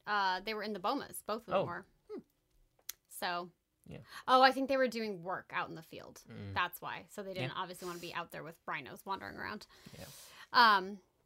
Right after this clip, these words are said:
Speaker 1: but anyway, yeah. So good times. The park
Speaker 2: Yep.
Speaker 1: is always fun. I
Speaker 2: Yeah,
Speaker 1: miss it.
Speaker 2: and we saw the two baby giraffes along the baby rhino. It was so
Speaker 1: They're
Speaker 2: cute.
Speaker 1: cute.
Speaker 2: Mm.
Speaker 1: Yeah,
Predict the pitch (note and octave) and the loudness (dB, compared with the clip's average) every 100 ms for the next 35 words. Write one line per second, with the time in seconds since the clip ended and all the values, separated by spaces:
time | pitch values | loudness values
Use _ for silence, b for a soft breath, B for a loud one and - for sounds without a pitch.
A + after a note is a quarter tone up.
0 | _ _ - A#3 A#3+ A3 F#3+ G3+ F3+ - | _ _ -4 -2 0 -2 -2 -4 -4 -6
1 | G3 F#3+ B3+ F4 G4 G#4+ B3+ - B3 D#4+ | -6 -8 -6 -4 4 4 4 -2 -6 -2
2 | A#2 A#2 F3+ - E3+ D#3+ - C#3 C#3 C3+ | 0 0 -2 -6 -8 -4 4 6 8 6
3 | D#3+ E3 D#3+ D3 D#3+ C#3+ C3 - C3 B2 | 4 0 2 4 6 4 2 -6 -2 -2
4 | B2+ B2+ B2 A#2+ A#2+ A#2+ - C#3 A#2+ A#2 | -2 -4 -2 2 2 2 -2 -6 -2 0
5 | A#2+ B2 B2 B2 A#2+ B2 B2 B2 B2 A#2+ | 0 0 -2 -6 -6 -6 -2 -2 -2 2
6 | A#2+ A#2+ B2 B2+ B2+ A#3 A3+ G#3+ D#3 D3+ | 2 2 -2 -6 -6 -4 -4 -4 -8 -8
7 | F#3 F3+ F3 F4+ E4+ F3+ F3 | -6 -4 -4 -4 0 2 2